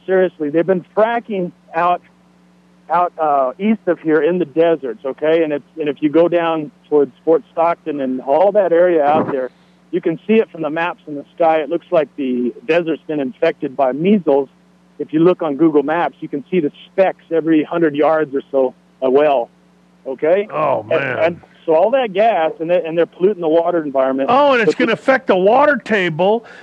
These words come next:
Speaker 2: I don't care. You can't be sc-, um, um, injecting all kinds of chemicals like that into the, um, um, into the ground. It's also going to release, uh, um, uh, more earthquakes.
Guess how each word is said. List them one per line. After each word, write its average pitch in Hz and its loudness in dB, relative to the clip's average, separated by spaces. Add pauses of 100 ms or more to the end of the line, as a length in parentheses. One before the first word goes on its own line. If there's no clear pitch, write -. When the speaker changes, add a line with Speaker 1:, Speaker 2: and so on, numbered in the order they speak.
(100)
Speaker 2:
I 220 2
don't 262 0
care. 240 -2
You 269 2
can't 285 -2
be 247 0
sc-, - -14
um, 220 -2
um, 190 -4
injecting 180 -2 (280)
all 226 2
kinds 226 -4
of - -8
chemicals 180 -4
like 147 0
that 156 -2
into 220 -4
the, 175 -2
um, 147 -4
um, 139 -4 (320)
into 165 -4
the 147 -2
ground. 170 -2
It's - -8
also 285 4
going 220 -2
to 202 -4
release, 180 -4
uh, 175 2 (340)
um, 156 -2
uh, 156 -4
more 165 -2
earthquakes. 240 0